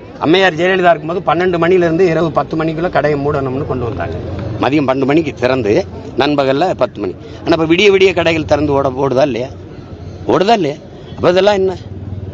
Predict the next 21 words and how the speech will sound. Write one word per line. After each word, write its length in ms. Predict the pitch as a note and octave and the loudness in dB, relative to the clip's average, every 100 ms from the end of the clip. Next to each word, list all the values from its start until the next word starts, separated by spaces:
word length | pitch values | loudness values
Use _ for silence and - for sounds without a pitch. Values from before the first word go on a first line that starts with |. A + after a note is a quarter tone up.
| - - - - - - - - - - | -12 -12 -14 -14 -14 -12 -12 -12 -10 0
டெல்லியில 360 | C#3+ F#3 G#3+ G#3+ | 2 4 4 4
நூத்தம்பது 460 | F#3+ - G3 E3+ | 4 4 2 2
கோடி 180 | E3 F#3+ | 4 4
தானே 220 | F3+ F#3+ | 4 2
ஊழல் 300 | E3 D#3+ D#3 | 2 2 2
குற்றச்சாட்டு 540 | C3 C#3 C#3+ A#2+ A2 C#3+ | 0 -2 0 0 2 4
அரவிந்த் 260 | C#3 C#3+ | 4 2
கெஜ்ரிவால் 220 | C3+ B2 A#2+ | 0 0 0
மேல, 320 | G#2+ G2 D#3+ | 0 0 0
நடவடிக்கை 460 | - D3 F#3+ G3+ F#3 | 0 2 4 4 0
எடுத்தியல்ல 280 | D3 C#3+ A#2+ | 0 2 2
உடனே. 340 | D3 E3+ F3 - - - - | 4 2 -2 -8 -16 -10 0
இது 80 | |
ஆயிரம் 420 | D#3+ C#3+ A3+ A#3+ A3+ | 2 4 6 6 6
கோடியா 260 | A3 A3 | 4 4
இருக்கு, 200 | F#3+ D3 | 2 4
அது 120 | C3 | 2
மாதிரி 180 | F#3 G3+ | 4 2
பத்து 260 | - D#3+ F#3 | 2 -2 0
மடங்கு 220 | G#3 G3 | 0 2
இருக்கு. 280 | D3 A#2+ | 0 -2